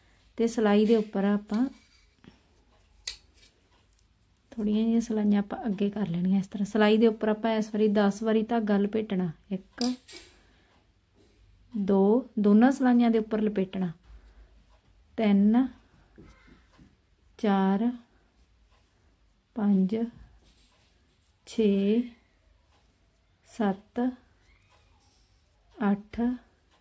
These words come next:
ਨੌ, ਦਸ।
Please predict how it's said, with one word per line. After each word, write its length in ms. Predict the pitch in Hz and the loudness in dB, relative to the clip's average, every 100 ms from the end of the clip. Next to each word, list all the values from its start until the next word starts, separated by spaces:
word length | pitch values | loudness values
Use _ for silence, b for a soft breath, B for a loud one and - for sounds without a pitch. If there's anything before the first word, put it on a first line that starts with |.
| _ _ _ _ _ _ _ _ _ _ | _ _ _ _ _ _ _ _ _ _
ਨੌ, 560 | 214 202 190 190 208 247 - _ _ _ _ _ _ _ _ _ _ _ _ _ _ _ _ _ - | 0 2 4 2 2 0 -2 _ _ _ _ _ _ _ _ _ _ _ _ _ _ _ _ _ -12
ਦਸ। 480 | 202 202 185 185 | -4 0 0 -2